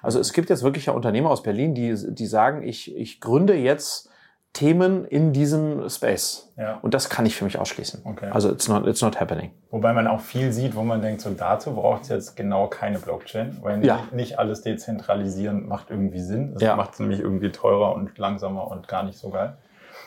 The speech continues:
Speaker 2: Eine Sache vielleicht noch, du warst gestern nicht bei diesem Ledger-Event
Speaker 1: Mhm.
Speaker 2: dabei. Und, ähm, da können wir auch mal drüber reden, weil das war ja dann quasi kein N-F-T-Event mehr,
Speaker 1: Mhm.
Speaker 2: sondern es war ja so ein, so ein Core-Krypto-Event.
Speaker 1: Ja.
Speaker 2: Und die haben so ein bisschen... Ähm,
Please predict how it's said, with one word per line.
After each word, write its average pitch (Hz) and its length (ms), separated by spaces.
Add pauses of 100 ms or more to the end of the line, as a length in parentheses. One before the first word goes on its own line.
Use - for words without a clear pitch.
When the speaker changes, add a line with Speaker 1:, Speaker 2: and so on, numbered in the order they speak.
(320)
Speaker 2:
Eine 135 240
Sache 143 240
vielleicht 127 300
noch, 123 100
du 117 120
warst 113 200
gestern 120 320
nicht 143 200
bei 117 120
diesem 110 360
Ledger-Event 85 640
Speaker 1:
Mhm. 131 80
Speaker 2:
dabei. 160 280 (600)
Und, 104 320
ähm, 107 320 (340)
da 110 140 (160)
können 113 160
wir 107 80
auch 110 100
mal 107 80
drüber 92 260
reden, 98 220
weil 98 160
das 107 300
war 113 160
ja 110 160
dann 107 240
quasi 101 260
kein 113 240
N-F-T-Event 131 960
mehr, 127 200
Speaker 1:
Mhm. 135 40
Speaker 2:
sondern 110 220
es 98 100
war 104 100
ja 104 180 (160)
so 95 100
ein, 98 240
so 95 100
ein 90 140
Core-Krypto-Event. 98 1700
Speaker 1:
Ja. - 80
Speaker 2:
Und - 400
die 117 120
haben 151 140
so 135 60
ein 120 100
bisschen... 151 800
Ähm, 120 360